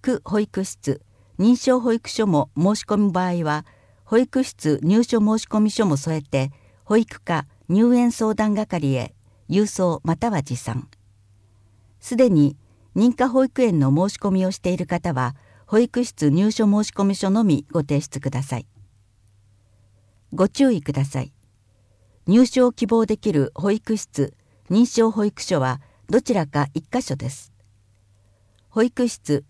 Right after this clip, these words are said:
認証保育所は、認可保育園の最終選考後、認可保育園の内定に至らなかった方の中で選考を行います。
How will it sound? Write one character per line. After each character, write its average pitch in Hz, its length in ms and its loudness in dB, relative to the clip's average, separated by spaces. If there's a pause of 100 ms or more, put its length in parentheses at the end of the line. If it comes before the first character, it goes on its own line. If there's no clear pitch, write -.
認 220 180 4
証 233 240 2
保 220 140 0
育 - 160 -4
所 180 180 -2
は、 131 240 -2 (400)
認 233 240 4
可 233 140 0
保 247 160 2
育 - 180 -4
園 180 220 4
の 143 260 2
最 220 260 -2
終 226 220 0
選 202 240 -2
考 175 240 -2
後、 147 280 -2 (480)
認 233 200 4
可 240 140 0
保 254 160 2
育 254 180 -2
園 208 160 4
の 147 140 4
内 190 200 2
定 196 220 -2
に 180 220 2
至 185 180 0
ら 240 80 0
な 247 140 0
か 214 100 -4
っ - 80 -4
た 147 100 -4
方 156 240 -4
の 170 120 2
中 190 240 -4
で 139 260 -4 (240)
選 175 240 0
考 156 340 0
を 147 140 -4
行 139 140 0
い 135 180 0
ま 127 140 -4
す。 - 160 -14